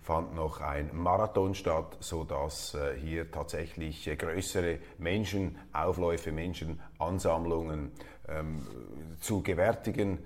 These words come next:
waren. Eine tolle Stadt Köln, natürlich mit einer unglaublichen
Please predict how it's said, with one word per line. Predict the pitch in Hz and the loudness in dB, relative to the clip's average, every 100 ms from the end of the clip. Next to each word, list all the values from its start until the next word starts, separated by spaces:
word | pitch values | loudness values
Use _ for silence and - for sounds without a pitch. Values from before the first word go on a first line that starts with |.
| - - | -12 -8
waren. | - 87 87 87 78 - - | 4 8 8 8 2 -4 -6
Eine | 78 78 | -4 -2
tolle | 80 76 78 | -2 -2 -2
Stadt | 76 69 71 | -2 -2 -2
Köln, | - 71 78 | -2 0 0
natürlich | 73 76 71 | -2 -4 -6
mit | 69 | -4
einer | 67 71 | -4 -4
unglaublichen | 76 71 64 65 76 76 67 | -4 -4 -6 -6 -8 -8 -8